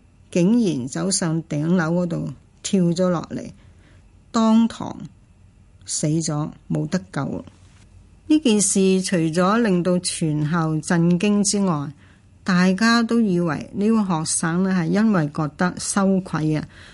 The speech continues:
所以走去自殺。幾日之後，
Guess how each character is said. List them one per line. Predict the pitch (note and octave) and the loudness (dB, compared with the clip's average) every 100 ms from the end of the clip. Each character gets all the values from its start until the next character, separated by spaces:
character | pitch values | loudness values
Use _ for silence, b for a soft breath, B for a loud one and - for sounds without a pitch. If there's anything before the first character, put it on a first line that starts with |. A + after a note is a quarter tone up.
| B | B
所 | - - G3 | -6 0 4
以 | A#3 G3 | 4 2
走 | F3+ E3+ G3 | 0 0 2
去 | D#3+ D#3 | 0 -2
自 | - D#3+ | -8 -8
殺。 | D3+ - E3 - - - _ _ | -4 -4 -6 -8 -18 -20 _ _
幾 | - G3 | 0 2
日 | A3+ E3 | 2 0
之 | - G#3+ | -4 -4
後， | F#3 D#3 F3+ | -2 -4 -6